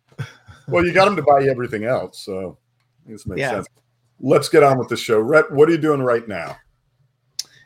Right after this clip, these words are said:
Speaker 2: Uh, well, I'm here in my office, which is my, my workplace nowadays. I used to drive around from town to town, uh, but now I do four shows a week in this chair,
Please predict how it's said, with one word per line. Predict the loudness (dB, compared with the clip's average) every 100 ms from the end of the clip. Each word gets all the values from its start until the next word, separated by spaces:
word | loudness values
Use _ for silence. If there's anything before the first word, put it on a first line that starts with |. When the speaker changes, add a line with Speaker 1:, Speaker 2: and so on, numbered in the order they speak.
| -4
Speaker 2:
Uh, | -2 0
well, | 0
I'm | 0
here | 2 4
in | 4
my | 2 0
office, | -2 -2 -6 -8
which | -10 -8
is | -6
my, | -2 0 2 0 -4 -14 _ _ _ -20 -20 -20 -20 _ _ -6
my | -4
workplace | -4 -6 0 0 -2 -10 -2 2 2 0 -6 -8
nowadays. | 0 2 2 2 2 2 2
I |
used | 0 0 -4
to | -6
drive | -2 2 2 4
around | 2 0
from | -2 -6
town | -2 -2 -2
to | -4
town, | -4 -4 -4 -6 -10 -20 -20 _ _
uh, | 2 2
but | 2
now | 4 4 6
I | 4
do | 0
four | -2 0 0
shows | 0 -2 -2
a |
week | -2 -2 -2
in | -2 -2
this | -2 -6
chair, | -6 0 2 2 0